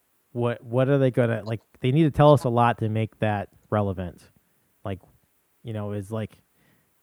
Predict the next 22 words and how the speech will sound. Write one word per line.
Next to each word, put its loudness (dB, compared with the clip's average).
is -12
it -10
'cause -6
Rey 2
is 0
a 2
Skywalker, -4
or -4
is -8
it, -14
like, -10
'cause -10
there's -4
some -8
significance, -8
like -8
a -6
redemption -8
of, -10
like, -10
Kylo? 0
But -6